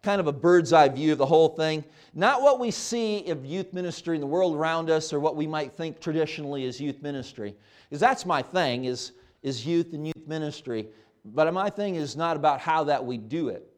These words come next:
but what the Word of God has to say about that. What Scripture supports. Nothing, um, so specific, but the more the big picture, I'm gonna leave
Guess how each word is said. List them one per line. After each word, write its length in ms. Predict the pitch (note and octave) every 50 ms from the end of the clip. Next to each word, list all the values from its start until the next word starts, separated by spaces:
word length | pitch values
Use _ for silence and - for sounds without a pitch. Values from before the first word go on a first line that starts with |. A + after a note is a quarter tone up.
| _ _ _ _ _ _ _ _ _ _ -
but 100 | A#2+ B2
what 200 | B2 C#3+ C#3+ -
the 60 | C3
Word 180 | B2+ C3+ C3 A#2+
of 80 | G#2+
God 220 | G2 B2 B2 A#2+ A2
has 240 | B2+ A2+ A2 -
to 60 | - G#2
say 200 | - - B2 A2+
about 360 | G2+ F#2 G#2+ G#2+ G#2 - -
that. 200 | F#2+ D#2+ D#2+ - _ _ _ _ _ _ _ _ _ _ _ _ _
What 200 | - B2+ D3 -
Scripture 480 | - - - - D#3+ C#3 - - - B2+
supports. 560 | - - - - - C3 A#2+ G#2 G2+ - -
Nothing, 420 | - D3 D3 D3 D#3+ D3+ C#3+ C3 - - _ _ _ - - _ _ _ _ -
um, 380 | A#2 B2+ B2 A#2 A2 A2 G#2+ A2 - - _ _ _ _ _ _ _ _ _ _ _ _ _ _ _ _ _
so 260 | - - - F3+ E3+ E3
specific, 720 | E3+ - - D#3 C3 - - E3 D3+ - C#3+ C3 C3+ C3
but 120 | A#2+ G#2+
the 60 | - B2
more 300 | C#3 D3 C#3+ C#3+ C#3 B2+
the 80 | A#2
big 420 | G#2+ G2+ G2+ G#2 D#3 D#3 D3+ D#3 -
picture, 440 | E3 D3+ C#3+ - - - A#2+ A2+
I'm 100 | A2 A2+
gonna 160 | A#2+ A#2 A#2 A#2
leave 360 | B2 C#3 C#3 C3+ C#3 C3+